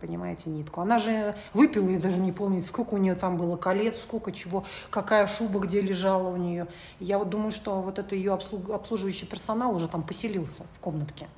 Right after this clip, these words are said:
Она даже и не замечает, кто там ночует в соседней комнате. Дом огромный, правильно? Соответственно, фиг её знает.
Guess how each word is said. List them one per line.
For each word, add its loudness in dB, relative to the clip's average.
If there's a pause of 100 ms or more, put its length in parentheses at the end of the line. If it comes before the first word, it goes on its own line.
(100)
Она 6
даже 4
и 2
не 0
замечает, -2
кто -10
там -2
ночует -4
в -12
соседней -6
комнате. -10 (400)
Дом 10
огромный, 6
правильно? -2 (420)
Соответственно, -2
фиг -12
её -2
знает. -6